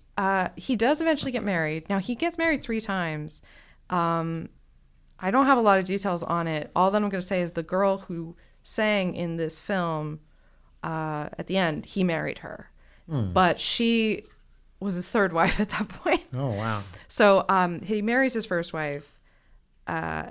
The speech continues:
Speaker 1: and I, I don't, again, I hate to be that way. Like, "Oh, it's his first." But th-, she was a woman of complete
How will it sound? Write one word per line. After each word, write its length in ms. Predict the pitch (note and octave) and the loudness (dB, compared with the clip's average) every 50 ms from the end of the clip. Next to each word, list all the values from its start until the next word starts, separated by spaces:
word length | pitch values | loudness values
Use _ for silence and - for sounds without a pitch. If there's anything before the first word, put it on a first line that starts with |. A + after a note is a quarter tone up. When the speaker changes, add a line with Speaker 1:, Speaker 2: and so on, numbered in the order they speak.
| - - | -6 -4
Speaker 1:
and 120 | F#3 F3+ | -2 0
I, 180 | D#3+ D3 - E3 | 0 0 0 -2
I 20 | |
don't, 260 | F3+ F3+ F3+ D#3+ - - | -2 -2 -2 -4 -4 -6
again, 220 | G3 F3 D#3+ D3 D3 | -6 -6 -4 -2 2
I 120 | F3+ A#3 | 2 2
hate 240 | A#3 - C#4+ D4+ D4+ | 2 2 0 -2 0
to 80 | - G3+ | -2 -4
be 140 | F3+ F#3 D#3 | -4 -4 -2
that 200 | D3+ D#3 - - | -2 -2 -2 -2
way. 160 | D3 D3 D3 | -4 -4 -4
Like, 140 | D3 D3+ - | -6 -6 -4
"Oh, 180 | - A3+ A#3+ A3 | -4 -2 0 -2
it's 120 | F3+ F3+ | -2 -2
his 120 | E3+ D#3+ - | -8 -12 -8
first." 300 | - A3+ G#3+ F#3+ F#3 - | -6 -4 -4 -4 -4 -6
But 240 | F3 - E3 A3 | -10 -10 -10 -8
th-, 180 | A#3 C#4 B3 - | -6 -6 -4 0
she 140 | - F4 E4 | 4 4 6
was 100 | E4 D#4 | 6 6
a 60 | D4+ | 6
woman 360 | B3 C4 B3 B3 A#3 A3+ A3 F#3+ | 6 6 6 6 6 4 4 2
of 180 | - G3 F#3+ | 0 -2 0
complete 560 | - G3+ G3+ G3 - A3+ G#3+ G#3 F#3+ - - | 0 0 0 0 -2 -2 0 0 -2 -4 -6